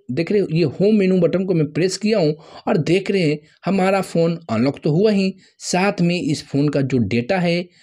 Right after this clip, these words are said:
यानी कि एप्लीकेशन हो, फोटोज हो, चाहे कॉन्टैक्ट्स हो, वो सब का सब इसमें अवेलेबल है। तो फ्रेंड्स आप भी ट्राई कीजिए, आपका फ़ोन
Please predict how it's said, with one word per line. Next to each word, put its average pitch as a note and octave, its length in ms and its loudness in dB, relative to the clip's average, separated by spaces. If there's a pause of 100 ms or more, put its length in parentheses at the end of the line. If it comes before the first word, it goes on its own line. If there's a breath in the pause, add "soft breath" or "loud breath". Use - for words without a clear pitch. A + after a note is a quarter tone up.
(200 soft breath)
यानी B2 260 2
कि B2+ 160 -4
एप्लीकेशन A2+ 640 -2
हो, A#2+ 260 0
फोटोज A#2+ 540 -2
हो, A#2+ 300 0 (320 soft breath)
चाहे D3+ 220 -2
कॉन्टैक्ट्स C#3 600 -2
हो, B2+ 260 0 (220 loud breath)
वो F3+ 100 2
सब G#3+ 260 0
का - 120 -2
सब E3 260 -2
इसमें D3+ 280 0
अवेलेबल A2+ 440 2
है। G2+ 180 -6 (260 soft breath)
तो C#3 80 -2
फ्रेंड्स F#3+ 340 -2
आप F#2+ 120 -2
भी E3+ 120 0
ट्राई F3+ 240 -2
कीजिए, G3+ 520 -2 (240)
आपका D#3+ 340 -2
फ़ोन E3 320 0